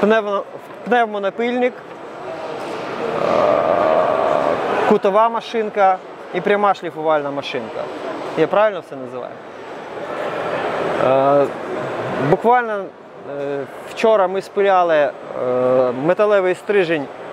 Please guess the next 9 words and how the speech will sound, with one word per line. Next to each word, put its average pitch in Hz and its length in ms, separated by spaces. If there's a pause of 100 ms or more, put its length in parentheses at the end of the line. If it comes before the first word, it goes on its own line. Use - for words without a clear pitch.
(180)
завтовшки 185 480
десять 170 320
міліметрів 170 580 (600)
і 156 80
товщиною 190 560
вісім, 170 360 (160)
вісім 175 280
сантиметрів 196 580
практично, 190 840